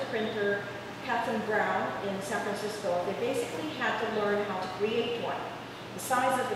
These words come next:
print Chuck wanted re-, required ordering an industrial copper plate, a brand new press,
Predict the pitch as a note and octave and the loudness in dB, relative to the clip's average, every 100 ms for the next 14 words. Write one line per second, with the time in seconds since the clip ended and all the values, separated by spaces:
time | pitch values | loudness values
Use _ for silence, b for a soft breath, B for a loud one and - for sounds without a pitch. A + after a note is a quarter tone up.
0 | - A#3 G3+ - - A#3 G#3+ G3 G3+ G#3 | -2 -2 -2 0 0 0 2 2 2 2
1 | G3 - - - - G3+ G#3 - G3 G#3 | 0 -2 -6 -8 -2 0 0 -2 -4 -2
2 | - B3 A#3+ A3 G#3+ A3 G#3+ G#3 G3 G3 | 0 2 2 4 6 6 6 4 2 0
3 | - E3 - - A3 G3+ G#3+ A#3 A3 - | 2 0 0 0 0 2 2 2 2 0
4 | F3+ - - - - - - G#3+ A3+ A3 | 0 0 -2 -6 -8 -10 -2 2 4 4
5 | G#3 A3 - A3 F#3+ - - | 2 0 0 2 2 2 0